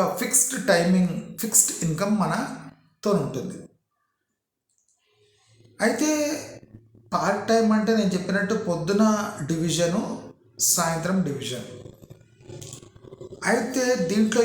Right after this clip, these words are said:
ఇంపార్టెంట్ ఏమంటే whether we can allocate our energy, we can spare our emer-, energy and time for part time business.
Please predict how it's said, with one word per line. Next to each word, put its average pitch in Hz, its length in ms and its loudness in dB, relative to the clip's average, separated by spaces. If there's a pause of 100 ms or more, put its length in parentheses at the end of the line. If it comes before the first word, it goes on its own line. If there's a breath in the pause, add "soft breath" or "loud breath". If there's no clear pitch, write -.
(140)
ఇంపార్టెంట్ 233 680 2
ఏమంటే 175 440 -2 (1500)
whether 185 320 4 (160)
we 214 80 4 (140)
can 214 280 4 (380)
allocate 190 520 2 (160)
our 156 220 2 (180)
energy, 147 480 -2 (1800 loud breath)
we 185 160 4
can 214 120 2 (100)
spare 190 440 2 (100)
our 170 140 0 (120)
emer-, 147 260 -2 (140)
energy 170 460 0 (140)
and 170 180 -2 (200)
time 180 280 2 (680)
for 190 260 -2 (600)
part 165 260 2 (120)
time 180 180 -2 (120)
business. - 360 -4